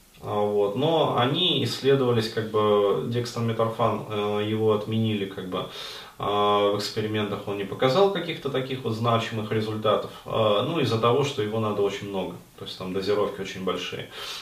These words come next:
Вот. А дизацилпин, как бы, его,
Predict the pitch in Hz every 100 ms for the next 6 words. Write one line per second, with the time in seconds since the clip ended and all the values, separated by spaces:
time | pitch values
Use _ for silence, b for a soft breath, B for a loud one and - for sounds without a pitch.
0 | B 113 117 110 98 - 120 120 120 127
1 | 127 131 - 139 139 202 190 127 107 110
2 | 107 113 127 170 160 - 113 117 113 110
3 | 110 -